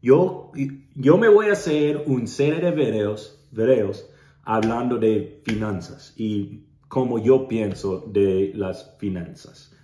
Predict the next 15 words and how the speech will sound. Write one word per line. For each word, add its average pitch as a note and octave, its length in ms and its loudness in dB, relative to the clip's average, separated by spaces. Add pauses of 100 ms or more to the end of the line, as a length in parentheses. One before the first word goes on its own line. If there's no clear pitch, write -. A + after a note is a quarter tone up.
aquí G#2 300 -6
en G#2 60 -2
los G2+ 180 -4
Estados F#2+ 400 -6
Unidos B2 480 0 (320)
y, B2 500 -6
bueno, F#2+ 480 -2
en, - 380 -16 (360)
en, G#2 480 -8
en G#2 340 -8
general. A2+ 480 -4 (840)
Y C3 600 2 (1400)
la, C3+ 300 4
la C3+ 280 0
primer, D3+ 680 0